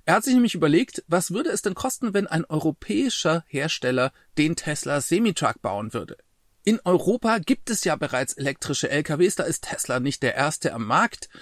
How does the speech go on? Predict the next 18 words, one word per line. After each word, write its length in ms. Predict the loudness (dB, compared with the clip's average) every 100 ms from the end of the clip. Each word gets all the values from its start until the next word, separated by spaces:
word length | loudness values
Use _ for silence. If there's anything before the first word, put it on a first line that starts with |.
| -4
Der 180 | 2 4
Hauptunterschied 800 | 4 0 -2 0 2 0 0 -4
ist 160 | -4 -6
aber 300 | -2 -2 -2 _ -6
die 200 | -6 -6 -10
Reichweite. 680 | -2 -2 0 -2 0 -2
Der 140 | -2 -2
Tesla 300 | -2 -2 -2
Semitruck 400 | -4 -4 -6 -4
ist 200 | -6 -4
der 140 | -6 -4
erste 400 | -4 -4 -6 -8
Truck, 240 | -6 -8 -10 2
der 160 | 4 4
tatsächlich 760 | -2 -2 0 -2 -2 -6 -6
die 140 | -2 0
Langstrecke 680 | 2 2 0 -2 -2 -2
kann. 300 | 0 0 0